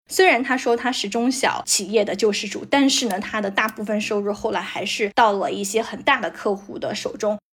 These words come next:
在有一些季度啊，这部分收入呢是占到公司全部收入的百分之九十以上。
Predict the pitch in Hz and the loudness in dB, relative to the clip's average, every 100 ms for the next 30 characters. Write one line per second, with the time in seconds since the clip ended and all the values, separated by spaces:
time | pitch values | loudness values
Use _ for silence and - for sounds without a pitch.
0 | - - 226 196 175 202 214 214 233 196 | -6 2 2 2 -4 0 0 0 -2 0
1 | 165 196 233 220 233 214 202 196 262 262 | 0 2 2 2 -2 -2 -2 0 2 0
2 | 247 151 - 214 294 247 185 233 254 254 | -2 -4 -4 0 0 0 0 -2 -4 -6
3 | - 220 269 - 262 254 214 202 - 226 | -6 -4 -4 -4 -4 -4 -4 -6 -6 -8
4 | 262 - 214 - - 208 262 - - - | -8 -6 -6 -6 -6 -2 -2 -2 -2 -2